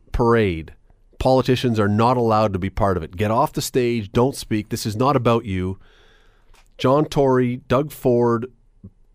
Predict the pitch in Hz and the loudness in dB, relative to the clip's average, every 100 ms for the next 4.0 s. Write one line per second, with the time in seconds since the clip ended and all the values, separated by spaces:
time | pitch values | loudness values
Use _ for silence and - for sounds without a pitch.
0 | - 101 - _ - 107 139 - 160 151 | -18 -18 -18 _ -6 -4 -2 -2 -2 0
1 | 135 127 120 - - - 117 165 170 180 | 2 2 0 -8 -16 -6 -2 0 0 0
2 | - 147 147 151 151 147 - - 117 170 | 0 0 2 0 -2 -6 -12 -2 2 4
3 | 180 160 151 147 135 123 127 117 123 120 | 4 4 2 2 0 0 -2 -2 -4 -6